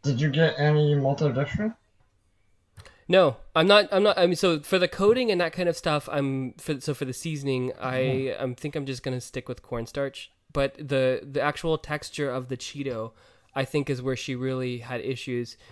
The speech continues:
Speaker 2: in the
Speaker 1: Mm-hmm.
Speaker 2: video. And I think to get that really crunchy, puffy, uh, kind, uh, the way that, that I've seen most people do it is they kind of make this French style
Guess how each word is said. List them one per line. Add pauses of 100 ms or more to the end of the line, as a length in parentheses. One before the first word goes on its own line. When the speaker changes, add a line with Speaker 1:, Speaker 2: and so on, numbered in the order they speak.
(100)
Speaker 2:
in
the
Speaker 1:
Mm-hmm.
Speaker 2:
video. (540)
And
I
think
to
get
that
really
crunchy,
puffy, (140)
uh,
kind,
uh,
the
way
that,
that
I've
seen
most
people
do
it
is
they
kind
of
make
this
French
style